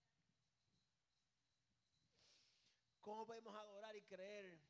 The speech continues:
cuando el mundo se derrumba a nuestro alrededor.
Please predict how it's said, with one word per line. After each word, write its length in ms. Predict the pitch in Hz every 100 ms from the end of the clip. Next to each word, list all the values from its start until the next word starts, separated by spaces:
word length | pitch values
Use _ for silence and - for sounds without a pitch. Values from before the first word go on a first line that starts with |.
| - - - - -
cuando 220 | 190 185
el 60 |
mundo 380 | 175 208 214 214
se 120 | 202
derrumba 500 | 196 185 170 202 202
a 40 | 180
nuestro 200 | 175 180
alrededor. 560 | 165 165 156 156 139